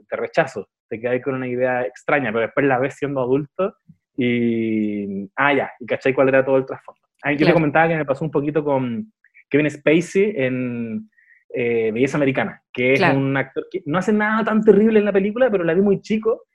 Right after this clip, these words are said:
Speaker 1: entonces igual sentía que era como medio cerdo, porque se imaginaba a la, a la, a la amiga
Speaker 2: Mina
Speaker 1: de su
Speaker 2: Subari.
Speaker 1: hija, claro, <laughs> y, y todo lo que lo rodeaba, y después tú la ves más grande y es como, ah, era esto,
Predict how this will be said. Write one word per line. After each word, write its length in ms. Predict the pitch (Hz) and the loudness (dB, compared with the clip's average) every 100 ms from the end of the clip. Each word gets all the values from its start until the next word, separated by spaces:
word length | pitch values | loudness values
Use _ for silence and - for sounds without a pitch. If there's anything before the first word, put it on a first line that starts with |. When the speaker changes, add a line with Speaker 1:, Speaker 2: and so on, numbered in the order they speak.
| _ - | _ -16
Speaker 1:
entonces 220 | 139 185 | -4 0
igual 140 | 190 208 | 2 0
sentía 260 | 240 240 | -2 -2
que 60 | 240 | 0
era 100 | 247 | -2
como 160 | 240 233 | -4 -6
medio 140 | 240 233 | -6 -10
cerdo, 1120 | - - - 262 262 247 226 220 220 214 220 - _ - | -12 -12 -8 -6 -4 -2 -2 -2 -2 -2 -6 -12 _ -6
porque 180 | 165 165 | -4 -2
se 80 | 175 | -4
imaginaba 500 | 165 185 196 196 185 | -2 0 4 4 4
a 40 | |
la, 640 | 175 165 165 165 160 156 - _ - | 2 0 -4 -4 -6 -10 -14 _ -6
a 60 | |
la, 200 | 151 143 - | -6 -6 -6
a 60 | 143 | -2
la 600 | 143 143 143 139 139 139 | -2 -2 -2 -2 -4 -2
amiga 220 | 151 196 | 2 6
Speaker 2:
Mina 80 | 226 | 6
Speaker 1:
de 60 | 208 | 4
su 120 | 214 | 0
Speaker 2:
Subari. 240 | 214 214 | 0 0
Speaker 1:
hija, 720 | 220 - - 180 170 170 165 - _ _ _ - | -4 -10 -14 -12 -8 -6 -8 -10 _ _ _ 0
claro, 540 | 165 170 180 170 170 139 120 - - | 4 6 6 6 4 0 -6 -8 -8
<laughs> 340 | - 175 - _ - - | -6 -8 -12 _ -20 -6
y, 260 | 151 139 170 | -4 -2 -2
y 40 | 139 | 4
todo 240 | 196 214 | 6 6
lo 160 | 208 190 | 4 4
que 100 | 185 | 4
lo 120 | 180 | 6
rodeaba, 380 | 180 185 190 151 | 4 4 4 4
y 40 | |
después 240 | 143 185 | 4 2
tú 80 | 175 | 4
la 100 | 190 | 6
ves 120 | 185 | 6
más 120 | 196 175 | 2 0
grande 300 | 185 220 196 | 0 0 -2
y 60 | |
es 80 | 196 | -2
como, 220 | - 190 | -2 -4
ah, 180 | 277 320 | -4 -2
era 200 | 294 285 | 0 0
esto, 300 | 294 _ 165 | -2 _ -18